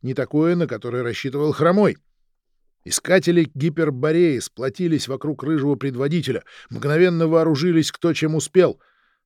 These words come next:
Топорами, ножами, камнями. А рыжий траппер проявил высокую стойкость, схватил котелок, в котором варился кипяток для чая, и запустил в медведя.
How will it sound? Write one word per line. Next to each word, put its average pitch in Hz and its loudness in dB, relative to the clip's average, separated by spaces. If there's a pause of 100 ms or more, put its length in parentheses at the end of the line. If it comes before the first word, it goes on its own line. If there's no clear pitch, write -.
Топорами, 143 0
ножами, 123 -2 (260)
камнями. 165 0 (480)
А - -10
рыжий 156 0
траппер 151 -2 (300)
проявил 131 -2
высокую 139 -2
стойкость, - -4 (500)
схватил 139 4
котелок, 175 4
в - -20
котором 131 -6
варился 131 -2
кипяток 127 -4
для 127 -2
чая, 160 2
и 190 2
запустил 139 -2
в 101 -8
медведя. 87 -12